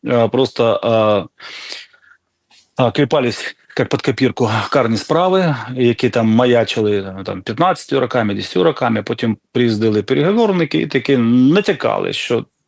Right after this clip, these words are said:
ти розумієш, Іван Іванович, либо Петро Васильович, тут тебе десятка корячиться. Але можна договоритися.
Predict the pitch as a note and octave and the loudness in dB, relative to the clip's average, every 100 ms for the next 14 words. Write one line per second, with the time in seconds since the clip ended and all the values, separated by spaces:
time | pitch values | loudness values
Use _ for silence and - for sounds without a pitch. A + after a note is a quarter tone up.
0 | _ _ G#3 A3 D4 D4 G3 - F#3 F#3+ | _ _ 0 4 4 4 2 0 2 2
1 | F#3 G3+ F#3+ D3 - D3+ C#3 C#3+ D#3+ D3 | 2 2 2 0 0 0 0 0 0 0
2 | - A2+ F#2 - - - - - _ - | 0 -2 -2 -4 -10 -16 -20 -20 _ -2
3 | A#3 - G3+ A#3 - _ D3 F#3+ F#3 - | -2 2 2 2 0 _ -2 0 0 0
4 | E3+ D#3+ A2+ - - - _ _ _ _ | 0 2 2 -2 -10 -12 _ _ _ _
5 | _ _ - D#3+ G3 G#3+ F#3 D#3+ B2+ - | _ _ -2 2 2 2 0 0 0 -2
6 | - - | -6 -16